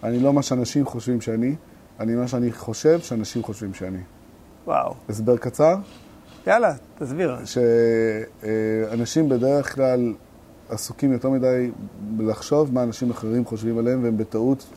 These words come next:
Speaker 1: בונים את התדמית של עצמם ואת ההתנהגויות של עצמם בהתאם למה שהם חושבים שאנשים אחרים חושבים, אבל אין להם מושג מה אנשים אחרים חושבים, כי
Speaker 2: נכון.
Speaker 1: אף אחד לא קורא מחשבות ולא יודע מה אנשים אחרים חושבים. במילים אחרות,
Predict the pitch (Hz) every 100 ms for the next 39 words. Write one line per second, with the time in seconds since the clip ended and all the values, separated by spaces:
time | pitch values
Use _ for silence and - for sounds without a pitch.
0 | - - 104 113 123 143 135 117 110 117
1 | 135 135 120 107 - 117 143 170 - -
2 | - 110 110 113 107 113 110 143 139 120
3 | 151 156 - 127 123 127 123 123 - 131
4 | 160 131 113 135 131 131 127 117 139 127
5 | 110 123 147 147 135 120 - 180 147 127
6 | 120 120 117 117 113 101 110 131 - -
7 | - - 120 127 151 143 143 143 113 -
8 | - 123 131 131 - 120 135 117 120 127
9 | 131 127 120 117 110 117 113 113 151 131
10 | 151 156 143 170 196